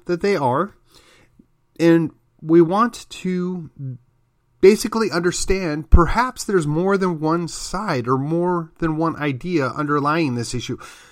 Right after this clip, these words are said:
And I look forward to being able to moderate it. I look forward to being able to guide the discussion.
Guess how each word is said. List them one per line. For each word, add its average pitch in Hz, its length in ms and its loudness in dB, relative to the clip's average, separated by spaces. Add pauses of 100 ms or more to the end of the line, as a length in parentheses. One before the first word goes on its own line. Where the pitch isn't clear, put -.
(880)
And 131 420 -4 (560)
I 160 100 6
look 180 180 2
forward 165 520 0 (280)
to 160 120 -8
being 160 200 0
able 156 160 -2
to 151 60 -2
moderate 123 500 0
it. 160 180 -6 (260)
I - 80 -2
look 160 200 -2
forward 202 480 -4
to 143 60 -6
being 151 280 2
able 147 200 2
to 135 360 -2 (300)
guide 165 460 4
the 151 80 -2
discussion. 143 720 -2